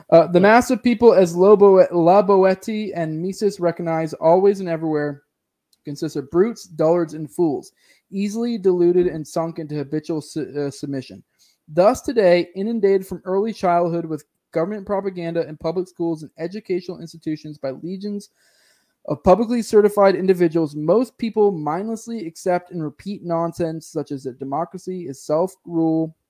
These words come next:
Speaker 1: and government is of, by, and for the people. Even if they can see through this deception, most still unquestioningly accept dem-, democratic government on account of the fact that it provides them with a multitude of goods and benefits.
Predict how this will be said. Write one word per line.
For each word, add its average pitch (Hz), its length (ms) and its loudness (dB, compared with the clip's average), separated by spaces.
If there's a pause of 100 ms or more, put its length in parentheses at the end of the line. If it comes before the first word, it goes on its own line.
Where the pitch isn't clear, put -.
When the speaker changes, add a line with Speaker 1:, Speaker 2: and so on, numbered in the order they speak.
(640)
Speaker 1:
and 160 180 -10
government 175 400 0
is 147 220 -6
of, 170 300 2
by, 160 240 2
and 151 160 -8
for 151 180 0
the 143 60 -8
people. 139 420 -6
Even 247 260 -6
if 277 120 -4
they 254 120 -4
can 240 160 -8
see 247 280 -8
through 240 160 -8
this 180 160 -4
deception, 160 640 -4
most 208 260 -2
still 240 240 -2
unquestioningly 190 840 -4
accept 165 420 -6
dem-, 160 280 -10
democratic 185 520 -4
government 156 380 -4 (340)
on 180 80 -8
account 175 320 -4
of 190 80 -2
the 190 120 -4
fact 156 280 0
that 160 80 -6
it 160 80 -6
provides 156 460 -2
them 170 100 -8
with 160 160 -4
a 143 40 -6
multitude 202 720 -8
of 147 160 -14
goods 185 480 -2
and 175 140 -12
benefits. 147 460 -10